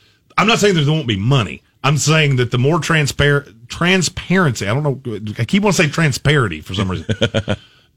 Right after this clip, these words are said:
Speaker 1: The more transparency you have on this, the more you're gonna see the discrepancy in it.
Speaker 2: Mm-hmm.
Speaker 1: And the more the, the more the monetary discrepancy,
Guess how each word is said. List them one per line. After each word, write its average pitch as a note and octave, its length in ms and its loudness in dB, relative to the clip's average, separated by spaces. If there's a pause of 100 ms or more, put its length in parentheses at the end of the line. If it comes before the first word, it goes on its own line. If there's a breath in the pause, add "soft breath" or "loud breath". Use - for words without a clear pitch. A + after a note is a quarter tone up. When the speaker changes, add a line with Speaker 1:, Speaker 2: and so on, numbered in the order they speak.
(200)
Speaker 1:
The C#3 140 2
more F#3+ 200 4
transparency F3 640 2
you C3 120 2
have C3+ 220 2
on A2 140 -4
this, G#2 180 -4
the A#2+ 100 -4
more C3+ 180 2
you're C3 160 0
gonna B2 160 0
see - 200 2
the A2 100 -2
discrepancy F#2 680 -4
in - 80 -6
it. F2 100 -2
Speaker 2:
Mm-hmm. F2+ 180 -2 (120)
Speaker 1:
And - 180 0
the - 60 0
more G#3 200 4
the, F#3+ 100 -4
the A#2+ 300 -4
more F#3+ 300 2
the D4 80 -4
monetary G#3+ 560 0
discrepancy, G#3 680 -2